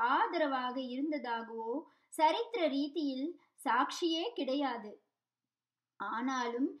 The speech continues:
இப்படி சான்று எதுவும் காட்டாத அந்த சரித்திர புஸ்தகங்களை எழுதியுள்ள வெள்ளைக்காரர்களும், அந்த வெள்ளைக்காரர்களின் மனப்பான்மையிலேயே ஊறி போய்விட்ட நம்மவர்களும், வர்ணபேதம் இருந்ததால்தான் ஹிந்து சமுதாயம்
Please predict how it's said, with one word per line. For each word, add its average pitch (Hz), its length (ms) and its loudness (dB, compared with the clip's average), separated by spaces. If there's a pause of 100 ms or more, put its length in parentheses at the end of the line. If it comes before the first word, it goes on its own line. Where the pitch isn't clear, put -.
(120)
இப்படி 302 380 0
சான்று 349 640 0
எதுவும் 339 540 0
காட்டாத 262 640 0 (460)
அந்த 427 420 0
சரித்திர 320 540 0
புஸ்தகங்களை 277 840 0
எழுதியுள்ள 269 760 0
வெள்ளைக்காரர்களும், 240 1120 0 (300)
அந்த 277 360 4
வெள்ளைக்காரர்களின் 269 1120 2
மனப்பான்மையிலேயே 294 1300 2 (100)
ஊறி 403 380 2
போய்விட்ட 277 560 0
நம்மவர்களும், 247 880 -2 (380)
வர்ணபேதம் 269 840 0
இருந்ததால்தான் 247 920 0 (300)
ஹிந்து 427 340 -4
சமுதாயம் 262 720 0